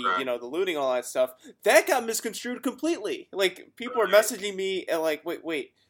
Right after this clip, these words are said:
Speaker 2: They drew so many conclusions of what I said out of, like, a one-sentence thing. Like, no, you guys are assuming what I said. You guys are
Speaker 1: Right.
Speaker 2: assuming that I mean a bunch of these things. Just got accused of they thinking that I was racist.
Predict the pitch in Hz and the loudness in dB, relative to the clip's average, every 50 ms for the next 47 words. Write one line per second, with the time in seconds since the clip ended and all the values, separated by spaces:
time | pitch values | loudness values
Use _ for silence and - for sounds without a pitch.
0 | _ _ _ _ _ _ 180 190 190 - _ - - 226 240 233 208 220 - 226 | _ _ _ _ _ _ 0 0 0 -2 _ -12 -6 -2 0 0 0 2 2 2
1 | 220 214 214 202 226 170 - - 202 220 196 196 180 175 175 175 143 156 156 147 | 2 2 0 -2 -4 -6 -4 -4 -4 -2 0 -2 -2 -2 -2 -4 -2 -2 -4 -2
2 | 151 175 170 160 156 151 - - 160 160 160 147 - 143 139 135 - - 135 131 | 0 0 2 2 0 0 -2 2 4 4 4 4 2 -2 -2 -4 -4 -6 -6 -4
3 | 135 135 135 127 147 147 143 - - 143 135 131 127 - - 165 165 156 147 139 | -4 -6 -4 -2 -2 -2 -2 -4 -4 -4 -6 -6 -8 -10 -8 -6 -6 -6 -6 -8
4 | - 160 175 180 175 151 123 120 131 143 147 147 143 143 147 139 135 - - - | -8 -6 -4 -2 -2 -2 -2 -2 -2 0 0 0 0 -2 -4 -4 -4 -4 -4 -2
5 | 190 190 196 185 160 135 120 117 113 113 113 110 104 107 - - - 92 - - | -2 -2 -2 -2 -4 -8 -10 -12 -16 -12 -10 -8 -8 -8 -8 -10 -10 -12 -14 -16
6 | _ _ _ _ _ _ _ _ _ - 139 139 135 139 139 135 131 - - - | _ _ _ _ _ _ _ _ _ -2 -2 -2 0 -2 -4 -6 -4 -2 0 2
7 | 190 190 190 190 165 147 139 135 127 123 - _ _ _ _ _ _ _ 143 139 | 2 2 2 2 0 -2 -4 -4 -6 -10 -14 _ _ _ _ _ _ _ 0 2
8 | 135 131 131 139 156 175 180 165 143 123 - 123 117 - 131 101 104 95 - - | 2 2 2 0 -2 0 0 0 -2 -2 -4 -6 -6 -6 -12 -14 -14 -12 -12 -12
9 | - 87 65 - - - _ _ _ - 185 196 190 - 190 180 170 170 - 180 | -14 -14 -16 -16 -20 -20 _ _ _ -2 0 0 0 2 0 0 0 -2 -2 -4
10 | 170 165 - 165 156 135 - - _ _ _ _ - - _ _ _ _ _ _ | -4 -4 -4 -6 -6 -8 -10 -16 _ _ _ _ -20 -20 _ _ _ _ _ _
11 | _ - 175 170 170 - 208 226 190 185 185 175 165 151 139 131 135 135 123 110 | _ 0 0 0 0 -2 -4 -2 -2 -2 -2 0 2 4 4 4 2 0 -4 -4
12 | 120 113 113 - - 160 165 - - | -4 -4 -4 -4 -6 -8 -8 -10 -12